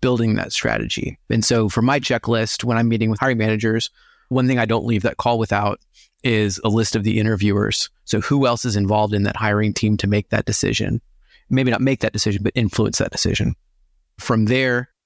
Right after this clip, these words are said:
there's a pre-meet with everyone on that interview panel. And I realize that it's not realistic for every process to have that be a, a Zoom call with everyone on it.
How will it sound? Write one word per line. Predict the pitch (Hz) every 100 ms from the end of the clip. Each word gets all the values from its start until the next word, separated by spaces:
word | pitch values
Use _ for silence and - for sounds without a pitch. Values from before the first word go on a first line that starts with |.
| -
there's | 123 104
a | -
pre-meet | - 139 135 123 123 110
with | 117 113 - - -
everyone | 123 117 110 107 107
on | 107 107
that | 104
interview | - 107 98 107
panel. | - - - 98 - _
And | 127 113 110 107 - _ _ -
I | 117
realize | 117 127 127 123 123 110
that | 117
it's | -
not | 131
realistic | 135 127 120 - -
for | 123 117 110 110 - _ _ _ _ _
every | 135 131 135
process | - 135 139 143 139 - -
to | - 131 127
have | 117 110
that | 123 -
be | 120 120 107
a, | 113 113 113 - _ -
a |
Zoom | 101 117
call | 113 117
with | 113
everyone | 110 110 104 104
on | 98
it. | -